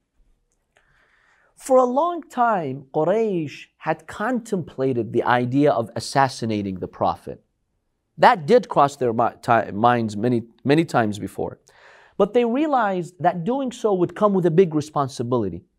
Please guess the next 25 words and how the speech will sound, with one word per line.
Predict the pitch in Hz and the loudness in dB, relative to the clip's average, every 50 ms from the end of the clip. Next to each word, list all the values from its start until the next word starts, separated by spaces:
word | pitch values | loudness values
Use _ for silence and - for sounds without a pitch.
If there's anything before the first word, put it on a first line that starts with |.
| _ _ _ _ _ | _ _ _ _ _
Who's | - 277 269 202 | 4 6 6 6
going | 185 214 196 160 131 | 6 4 4 4 0
to | - 147 | -4 -8
kill | - - 123 113 | -6 -4 -4 -4
the | 107 - | -4 -4
Prophet? | - - 107 90 - - - - - _ _ _ _ _ _ _ _ _ _ _ _ _ _ _ _ _ - | -4 -4 -4 -4 -4 -8 -12 -16 -16 _ _ _ _ _ _ _ _ _ _ _ _ _ _ _ _ _ 2
Any | 240 285 320 294 247 202 156 123 117 123 - _ _ _ _ _ _ _ _ - | 4 4 4 4 2 0 0 -2 -4 -8 -14 _ _ _ _ _ _ _ _ 2
person | - 226 233 233 233 - 202 175 160 | 6 6 6 6 4 -2 -2 0 2
would | 156 156 147 - - | 2 0 0 -2 -6
kill | - - 208 208 190 170 143 131 131 - _ _ _ _ | -2 2 4 6 6 6 4 2 -2 -6 _ _ _ _
the | - 147 147 | 0 0 0
Prophet, | - - - 196 196 185 - - 160 147 135 - - _ _ _ - | 2 4 4 4 4 4 2 -2 -6 -6 -6 -6 -10 _ _ _ 2
would | 151 165 165 143 | 4 4 4 4
drag | 127 135 143 190 214 220 214 185 160 | 2 0 2 4 4 4 2 0 -2
his | 170 160 151 165 | -2 -4 -2 -4
entire | 165 156 - - 190 208 214 214 196 180 | -6 -8 -4 -2 0 0 2 0 0 -2
tribe | 175 - - - 202 208 214 226 226 214 - - _ _ _ _ _ _ - - - - | -4 -6 -4 -2 0 0 0 0 -2 -4 -8 -14 _ _ _ _ _ _ -20 -20 -12 -6
into | - 180 175 175 - 190 | -6 -6 -4 -2 -2 -2
a | 170 165 | -2 -2
drawn-out | 139 131 139 175 196 208 208 202 190 180 160 175 | -2 0 2 4 4 4 4 2 0 -2 -2 -4
war | 165 160 180 202 214 202 | -2 0 2 2 4 2
with | 185 170 147 123 | 2 0 -2 -2
Bani | 156 160 165 165 | -2 -2 -2 -2
Hashim | 151 156 165 170 - - 160 147 139 | -2 -2 -2 -4 -4 -6 -6 -6 -6
and, | 131 123 117 | -6 -8 -10